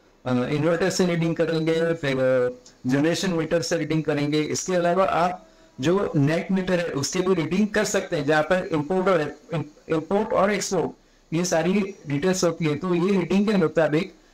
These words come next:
जो, अ, से थर्टी फर्स्ट मार्च को जो rating था और थर्टियथ अप्रैल को rating था, तो उसके बीच में जो भी difference है वो अप्रैल मंथ का reading है। ये reading को, वो जो number of units है generation का, solar generation, इसको आप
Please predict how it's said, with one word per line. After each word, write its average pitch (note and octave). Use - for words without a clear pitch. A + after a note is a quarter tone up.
जो, F#3
अ, C#3
से F#3
थर्टी D#3
फर्स्ट G#3+
मार्च E3+
को G#3+
जो G3
rating D3+
था F#3
और G#3+
थर्टियथ G3
अप्रैल F#3
को F#3
rating C#3+
था, B2
तो D#3
उसके D3
बीच D#3+
में G3+
जो E3+
भी G3+
difference F3+
है E3
वो F3
अप्रैल G3
मंथ F3+
का F3
reading C#3+
है। B3+
ये G3+
reading F3
को, E3
वो D#3+
जो F#3
number E3+
of E3
units F3
है E3
generation D#3+
का, D#3
solar D3+
generation, C#3+
इसको F3
आप F3